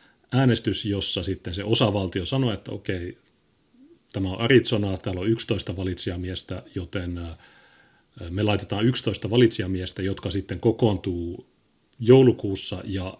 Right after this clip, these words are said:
he päättävät, että kuka on presidentti.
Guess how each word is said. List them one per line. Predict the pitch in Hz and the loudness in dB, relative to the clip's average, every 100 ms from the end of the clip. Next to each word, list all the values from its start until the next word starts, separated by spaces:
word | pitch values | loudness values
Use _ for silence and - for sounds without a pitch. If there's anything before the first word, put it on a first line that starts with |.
| - | -4
he | 101 92 - - | -4 -4 -10 -6
päättävät, | 95 90 87 85 - | -6 -6 -8 -10 -10
että | 87 _ 95 82 - _ _ _ _ _ _ _ _ | -16 _ -16 -16 -18 _ _ _ _ _ _ _ _
kuka | - 98 101 90 | -6 -4 -4 -6
on | 85 82 | -8 -10
presidentti. | 104 95 87 85 - - | -8 -6 -6 -10 -12 -14